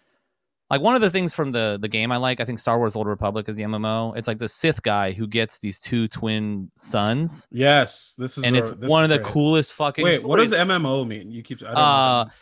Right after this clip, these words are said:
Speaker 2: know.
Speaker 1: it's a style, it's, like,
Speaker 2: Multiplayer.
Speaker 1: massively multiplayer online games, like
Speaker 2: Yes,
Speaker 1: the,
Speaker 2: yes,
Speaker 1: what
Speaker 2: yes.
Speaker 1: World of Warcraft is, where it's, like,
Speaker 2: Gotcha.
Speaker 1: everyone is playing on one thing at the same time.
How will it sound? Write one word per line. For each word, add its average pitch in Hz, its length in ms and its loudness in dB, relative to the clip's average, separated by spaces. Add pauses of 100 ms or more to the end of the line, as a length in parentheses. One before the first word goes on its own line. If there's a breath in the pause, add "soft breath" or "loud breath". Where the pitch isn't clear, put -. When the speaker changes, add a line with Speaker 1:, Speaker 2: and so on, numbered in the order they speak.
(200 loud breath)
Speaker 2:
know. 117 80 -10
Speaker 1:
it's - 120 -10
a 117 180 -4
style, 147 220 2
it's, 117 360 -8
like, 117 120 -2
Speaker 2:
Multiplayer. - 20 -12
Speaker 1:
massively 117 680 -2
multiplayer 113 680 -2
online 123 300 -2
games, 131 220 -6
like 131 120 -2
Speaker 2:
Yes, 127 180 4
Speaker 1:
the, 127 60 4
Speaker 2:
yes, 135 60 0
Speaker 1:
what 147 120 4
Speaker 2:
yes. 143 100 -4
Speaker 1:
World 170 180 8
of 139 80 4
Warcraft 120 440 2
is, - 240 -14
where 120 340 4
it's, 113 120 0
like, 117 120 0
Speaker 2:
Gotcha. - 100 -2
Speaker 1:
everyone 139 300 2
is 120 80 -4
playing 117 260 -2
on 107 160 -2
one 107 220 -2
thing 107 240 -4
at 95 40 -10
the 98 80 -10
same 95 220 -10
time. 82 360 -14